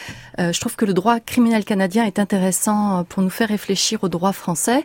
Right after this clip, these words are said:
puisque, euh, il n'a pas du tout créé une, une légitime défense différée, mais il a posé des critères permettant de mieux prendre en compte la situation des femmes victimes de violences conjugales dans l'appréciation de la légitime défense.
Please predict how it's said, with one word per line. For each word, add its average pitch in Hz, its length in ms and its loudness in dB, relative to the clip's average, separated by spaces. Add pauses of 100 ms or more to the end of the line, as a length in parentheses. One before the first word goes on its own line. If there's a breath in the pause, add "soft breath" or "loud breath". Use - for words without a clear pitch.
(460 loud breath)
puisque, - 360 -2
euh, 170 640 2
il 156 100 0
n'a 147 100 -2
pas 180 180 0
du 151 100 -6
tout - 140 -6
créé 170 320 -2
une, 170 200 2
une 147 260 2
légitime 170 340 0
défense 180 320 -2
différée, 175 420 0
mais 254 120 6
il 202 80 4
a 180 60 2
posé 262 280 2
des 208 140 2
critères 220 720 -2 (360 loud breath)
permettant 233 520 4
de 196 140 0
mieux 254 340 6
prendre 233 420 0
en 214 100 2
compte 262 520 0 (220 loud breath)
la 190 100 4
situation - 760 2
des 214 80 2
femmes 262 280 2
victimes 247 420 0
de 220 100 2
violences 190 480 -2
conjugales 220 800 2 (260 loud breath)
dans 269 160 6
l'appréciation 254 640 0
de 233 40 4
la 202 60 2
légitime 196 320 0
défense. 170 540 -6